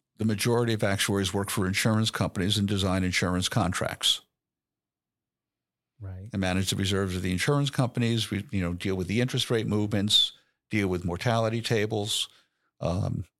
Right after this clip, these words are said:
Speaker 1: disability actuaries will deal with morbidity tables. What are your chances of getting hurt on a job, for example, for workers' comp claims? We'll have disability actuaries. Um, you
Speaker 2: Real
Speaker 1: know.
Speaker 2: uplifting kind of stuff.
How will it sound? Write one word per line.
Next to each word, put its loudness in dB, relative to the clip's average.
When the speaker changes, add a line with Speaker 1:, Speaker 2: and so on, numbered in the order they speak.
Speaker 1:
disability 0
actuaries 0
will -2
deal -2
with -2
morbidity -2
tables. -2
What -12
are -6
your -4
chances -4
of -8
getting -2
hurt 0
on 0
a 0
job, -2
for -6
example, -2
for -8
workers' -8
comp -2
claims? -2
We'll 0
have -2
disability 0
actuaries. -2
Um, 0
you 0
Speaker 2:
Real 2
Speaker 1:
know. 0
Speaker 2:
uplifting 2
kind 0
of 0
stuff. -4